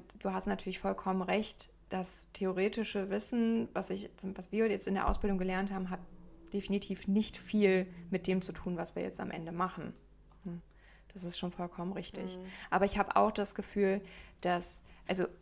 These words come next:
Speaker 1: wenn ich jetzt an meine Kindheit zurückdenke, dann habe ich sehr positive Erinnerungen auch an den Kindergarten.
Speaker 2: Mhm, ich auch.
Speaker 1: Und habe aber auch so, also ich bin jetzt mir nicht ganz sicher, ob ich mich da richtig erinnere, aber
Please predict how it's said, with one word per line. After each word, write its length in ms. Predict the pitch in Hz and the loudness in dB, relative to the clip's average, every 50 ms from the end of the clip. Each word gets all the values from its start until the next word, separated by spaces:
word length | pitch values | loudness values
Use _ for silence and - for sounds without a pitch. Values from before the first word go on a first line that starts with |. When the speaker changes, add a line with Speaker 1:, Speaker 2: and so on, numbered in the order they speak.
| - - | -16 -10
Speaker 1:
wenn 220 | - 165 214 202 196 | -2 2 2 4 4
ich 120 | 190 196 | 4 2
jetzt 280 | 190 185 - - - - | 0 0 0 -2 0 0
an 120 | 190 190 | 2 2
meine 300 | 185 190 196 202 214 202 | 4 4 4 4 2 2
Kindheit 420 | - - 220 202 202 196 185 - | 0 0 -2 0 0 0 -2 -2
zurückdenke, 920 | - - 196 220 254 247 - - 247 233 240 247 247 247 240 233 240 240 240 - - - - - - - - - | -2 -2 0 0 -2 0 0 0 2 2 2 2 2 2 4 4 4 2 0 -4 -10 -20 -20 -20 -20 -20 -16 -10
dann 340 | - 208 196 185 185 185 196 - - - - - | -4 -2 0 0 0 0 -2 -4 -10 -12 -8 -6
habe 120 | 190 190 | -6 -6
ich 100 | 180 - - - | -6 -8 -8 -6
sehr 160 | - 185 185 | -4 -4 -4
positive 580 | - - 240 262 277 285 285 - - 254 254 | -4 -4 -2 0 0 -2 -2 -2 -2 0 2
Erinnerungen 520 | 240 - - 214 226 220 226 226 220 220 214 | 2 2 2 4 2 2 4 4 4 4 4
auch 200 | - - 190 202 | 4 4 2 2
an 140 | 202 - 208 | -2 -4 -6
den 120 | 196 185 | -6 -6
Kindergarten. 800 | - - 220 240 269 277 277 269 262 269 269 269 294 294 294 294 - - - - | -4 -2 0 0 0 0 0 -2 -2 -2 -2 -4 -4 -4 -4 -4 -8 -14 -14 -12
Speaker 2:
Mhm, 400 | 202 190 185 185 180 180 190 208 202 | -10 -8 -8 -8 -8 -8 -10 -10 -12
ich 180 | 208 - 170 | -12 -10 -8
auch. 220 | 165 165 165 170 165 - - - - | -6 -6 -6 -6 -8 -12 -20 -16 -2
Speaker 1:
Und 520 | - 208 220 220 220 214 208 - - - - - - - - - - | 4 8 8 10 10 10 8 4 0 -6 -10 -18 -20 -20 -16 -12 -2
habe 240 | - 220 226 233 | 2 6 8 10
aber 200 | 226 214 208 190 | 10 12 12 12
auch 140 | 190 185 180 190 - - - | 10 10 6 -4 -6 -10 -8
so, 180 | - 196 190 196 - - | -4 -4 -4 -4 -2 0
also 120 | - 190 185 | 0 0 0
ich 140 | - - | 2 4
bin 140 | - 233 240 | 4 6 6
jetzt 140 | 247 226 - | 4 4 6
mir 140 | 202 220 226 | 8 8 10
nicht 200 | 220 226 226 - | 10 8 8 6
ganz 240 | 214 202 190 190 - | 4 4 4 6 4
sicher, 300 | 214 254 247 - 277 233 | 4 4 6 8 6 6
ob 60 | 220 | 6
ich 100 | 208 - | 6 2
mich 140 | 214 202 - | 0 0 2
da 100 | - 196 | 2 2
richtig 380 | 196 220 226 - 208 196 - - | 2 2 2 2 0 -2 0 0
erinnere, 440 | - 196 226 240 233 240 233 220 | 2 4 6 6 6 6 6 6
aber 360 | - - 202 202 196 196 202 | 6 6 8 8 8 8 6